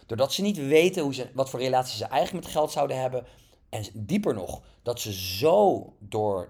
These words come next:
de society, door de maatschappij zijn gebrainwashed met wat ze zogenaamd denken te willen, dat ze een leven leiden dat niet van hun is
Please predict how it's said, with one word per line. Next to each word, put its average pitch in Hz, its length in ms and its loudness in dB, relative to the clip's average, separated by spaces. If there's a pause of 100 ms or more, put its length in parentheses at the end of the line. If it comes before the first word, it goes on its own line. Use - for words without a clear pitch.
de 85 140 -10
society, 139 680 0
door 95 120 -6
de 101 60 -8
maatschappij 104 540 -2
zijn 113 160 -10
gebrainwashed 123 840 -2
met 101 140 -8
wat - 140 -6
ze 101 100 -8
zogenaamd 117 520 -2
denken 104 260 -8
te 92 120 -12
willen, 135 340 -4 (340)
dat 123 160 0
ze 113 160 -4
een 98 100 -2
leven 147 320 4
leiden 117 300 2
dat 90 140 -6
niet 185 160 -4
van 107 140 -4
hun 131 180 -2
is 202 320 -4